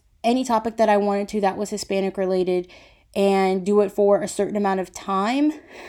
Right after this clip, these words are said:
Let's just talk about, I was so stressed out about this presentation, and the presentation didn't even last that long, guys. Like, I was just like, "Oh my gosh, like, I need to have my stuff down packed, but, you know, I feel more familiar with the material, and,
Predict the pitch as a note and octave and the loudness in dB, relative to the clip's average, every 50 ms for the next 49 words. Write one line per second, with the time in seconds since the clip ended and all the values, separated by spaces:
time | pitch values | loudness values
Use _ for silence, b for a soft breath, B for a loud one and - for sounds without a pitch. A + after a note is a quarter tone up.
0 | B B B B - - _ B B B B B B B - B3+ C4+ C4+ C#4+ C#4 | B B B B -14 -20 _ B B B B B B B 0 0 2 2 2 2
1 | C4 A3+ G#3+ G#3+ G3+ G#3 F#3+ F#3 - - A3 A#3+ C#4+ E4 F4 E4 - - - C4 | 2 2 2 4 2 2 0 0 -2 -4 -2 0 2 4 4 4 2 0 0 2
2 | A3 G#3+ A3 A3 A3+ A#3+ A3 - - - - - G3 G3 G3 - B3+ A#3+ A3+ A3 | 2 4 4 2 0 0 -4 -6 -12 -12 -6 -4 -4 -4 -4 -4 -2 0 0 0
3 | A3 A3 G#3 G#3 G#3 G#3 - - A3+ G#3+ F#3+ G3+ F#3+ G3 F#3+ G3 G3 - G#3+ G#3 | 0 0 -4 -4 -8 -10 -8 -6 -6 -4 -4 -4 -4 -4 -6 -6 -4 -4 -6 -4
4 | G#3 G#3 G#3 - A3+ A3 G#3+ A#3 A3 G#3 G3+ G3 G#3 G3+ G3 F#3 F#3 F#3+ F#3+ F#3 | -4 -4 -4 -4 -4 -4 -4 -4 -4 -4 -4 -4 -4 -4 -4 -2 -2 -2 -2 -2
5 | F3+ F#3 F#3 F3+ F3+ F3+ - F#3+ F3 E3+ F3+ F3 F3 E3+ F3 E3+ E3+ E3+ E3+ B | -2 -2 -2 -2 -2 -2 -2 -4 -4 -2 -2 -2 -2 -2 -2 -2 -2 -4 -6 B
6 | B B B B - G3 G3+ G3 G3 G3+ G3 - G#3 G3 - G3 F#3 - G3 G3+ | B B B B -4 0 2 2 2 2 0 -4 -6 -4 -2 -4 -2 0 0 0
7 | G3+ G3 F#3 F3+ - G#3+ G3+ G3+ G3 G3 G3 F#3 - - G#3+ F#3+ F#3 F#3 B B | 0 0 -2 -2 -2 0 0 2 2 0 -2 -4 -6 -6 -6 -6 -6 -6 B B
8 | B B B - G#3 G#3 G#3+ G#3+ G#3 G#3+ G#3+ F#3 G3 G3+ G3 G#3 G3+ G3 - - | B B B -6 -4 -4 -2 -4 -4 -6 -8 -6 -6 -6 -6 -4 -6 -6 -4 -4
9 | G#3 F#3+ - F#3+ F3 F3 F3 F3 - C4 C#4 C4+ C4 B3+ B3 B B B B B | -6 -4 -4 -6 -6 -6 -6 -6 -4 -2 -2 0 -2 -2 -6 B B B B B
10 | B _ - F#3 F3+ F3+ E3+ B B B B B B G#3+ G#3+ G3+ G3 F#3+ F#3+ F#3+ | B _ 2 4 4 4 2 B B B B B B -4 -2 -2 -2 -2 -2 -2
11 | G3+ F#3+ G3 G3 F#3+ F#3+ G3 b b b b b b b _ _ - A3+ A3 A3+ | -4 -4 -2 -2 -4 -4 -6 b b b b b b b _ _ 0 2 4 6
12 | A3+ A3+ A3 G#3+ G#3+ G3+ G3+ G#3 G3+ - G3+ G3 F#3+ - - - D#4+ D#4 D4+ D4 | 6 6 6 6 4 4 2 0 0 -2 -4 -4 -4 -4 0 2 4 4 6 4
13 | C#4+ C#4 C4+ C4+ C4+ C4+ C4 B3 A3+ G#3 G3+ G3 F#3+ F#3 F#3 F3+ | 4 4 4 2 2 0 -2 -2 -2 0 0 2 2 2 0 -2